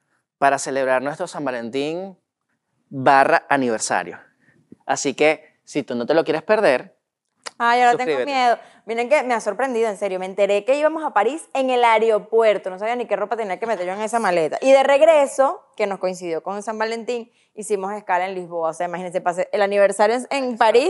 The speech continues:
Speaker 1: aprovechar.
Speaker 2: Y San Valentín en Lisboa, no,
Speaker 1: Muy
Speaker 2: vale.
Speaker 1: bien,
Speaker 2: Te
Speaker 1: muy
Speaker 2: pasa,
Speaker 1: bien.
Speaker 2: se luce, ¿vale?
Speaker 1: Bueno, preguntas random para después
Speaker 2: Vale,
Speaker 1: de
Speaker 2: vale, vale, vale,
Speaker 1: para
Speaker 2: vale.
Speaker 1: que se vayan a Patreon y sepan todas las cosas que vamos a decir allá.
Speaker 2: Ay, Dios mío,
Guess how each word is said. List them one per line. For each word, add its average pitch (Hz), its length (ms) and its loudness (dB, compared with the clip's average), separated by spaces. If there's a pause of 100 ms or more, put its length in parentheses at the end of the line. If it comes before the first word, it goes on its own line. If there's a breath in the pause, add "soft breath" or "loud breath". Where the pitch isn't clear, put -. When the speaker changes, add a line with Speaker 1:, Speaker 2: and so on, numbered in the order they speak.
(160)
Speaker 1:
aprovechar. 110 260 -8 (280)
Speaker 2:
Y 240 60 -4
San 233 180 0
Valentín 208 360 2
en 208 100 0
Lisboa, 185 240 0
no, 160 100 -10
Speaker 1:
Muy 160 60 -6
Speaker 2:
vale. 170 140 -2
Speaker 1:
bien, 110 180 -6
Speaker 2:
Te 151 60 -8
Speaker 1:
muy 160 160 -10
Speaker 2:
pasa, 151 120 -2
Speaker 1:
bien. 131 120 -8
Speaker 2:
se 214 80 -4
luce, 175 320 -8
¿vale? 151 80 -6
Speaker 1:
Bueno, 262 200 4
preguntas 254 420 4
random 247 360 0
para 226 220 4
después 220 140 2
Speaker 2:
Vale, 311 240 6
Speaker 1:
de 294 40 8
Speaker 2:
vale, 277 240 6
vale, 226 240 6
vale, 190 220 6
Speaker 1:
para 175 100 2
Speaker 2:
vale. 156 60 -2
Speaker 1:
que 160 80 -8
se 185 40 -2
vayan 180 220 0
a 175 80 -4
Patreon 170 300 -4
y 170 80 -4
sepan 147 280 -6
todas 170 140 0
las 151 100 -4
cosas 147 220 -12
que 147 60 -12
vamos 139 200 -6
a 147 60 -8
decir 123 240 -10
allá. 113 240 -8
Speaker 2:
Ay, 285 180 -4
Dios - 160 -6
mío, - 240 -6